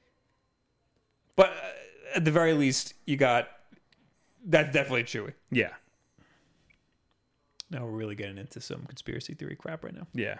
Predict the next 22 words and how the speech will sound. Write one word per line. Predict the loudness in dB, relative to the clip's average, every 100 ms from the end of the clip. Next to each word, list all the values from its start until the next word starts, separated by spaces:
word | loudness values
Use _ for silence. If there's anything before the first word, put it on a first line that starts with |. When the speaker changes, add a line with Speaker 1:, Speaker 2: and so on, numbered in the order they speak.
| 0
Speaker 2:
Well, | 4 6
I | 6
mean, | 4 2 2
I | 2
don't | 2 2
know, | 0 -2 -6
'cause | -6 -2
I | 0
don't | 0
know | 0
what | 0 0
the |
hell | 0 0
this | 0 -6 -6
movie's | -4 -4 -6
gonna | -6 -6
be | -6
about. | 2 4 4 0 -14 -20 -20 -20 _ 0
All | 2 4
I | 4
know | 4 4
is | 4 2 0 -6 -10 -12